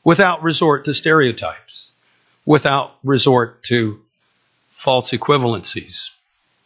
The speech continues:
How do you do that? Because we are used to having stereotypes used to tell long stories in short ways.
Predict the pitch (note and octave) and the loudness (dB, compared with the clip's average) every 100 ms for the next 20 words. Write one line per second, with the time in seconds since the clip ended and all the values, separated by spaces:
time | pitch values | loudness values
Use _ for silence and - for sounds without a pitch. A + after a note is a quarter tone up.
0 | _ _ _ - B2 B2 A#2+ B2+ C3+ F2+ | _ _ _ -4 -2 -2 -2 -2 -2 -4
1 | E2 _ _ _ _ _ _ _ _ _ | -10 _ _ _ _ _ _ _ _ _
2 | _ _ _ _ _ _ _ _ D3 - | _ _ _ _ _ _ _ _ -20 -8
3 | C#3 - D3+ A#2+ A2+ C3+ - - A2+ C#3 | -4 0 0 0 -2 -6 -10 -6 0 4
4 | D3 D#3 F#3+ F3 - - D3+ B2 C#3+ C#3+ | 4 2 0 0 -2 -2 0 0 0 -4
5 | B2+ D3+ C#3+ C#3 B2+ A#2+ G#2+ C#3+ F3 B2+ | -4 0 2 2 -2 -4 -4 0 0 0
6 | G2+ - - _ _ _ - F3 F#3+ F#3 | -2 -10 -18 _ _ _ -2 0 2 2
7 | F#3 E3+ F#3 F#3 F3 - E3 D3 C#3 C#3 | 0 0 2 2 0 0 2 2 0 -4
8 | - C#3 - C#3+ B2+ - _ | 0 0 -2 -6 -10 -12 _